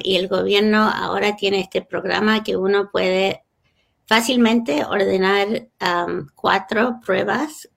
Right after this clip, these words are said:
a cada casa. Así que es, es fácil si uno tiene una computadora, am, puede llenarlo. También se puede hacer por teléfono y creo que aquí sale,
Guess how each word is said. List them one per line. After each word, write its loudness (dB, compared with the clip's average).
a 0
cada -2
casa. -2
Así -6
que 2
es, 2
es 0
fácil 0
si -2
uno 4
tiene 2
una 0
computadora, -2
am, -2
puede 2
llenarlo. 2
También 2
se -4
puede 2
hacer -2
por -2
teléfono -4
y -4
creo -6
que -6
aquí -10
sale, -4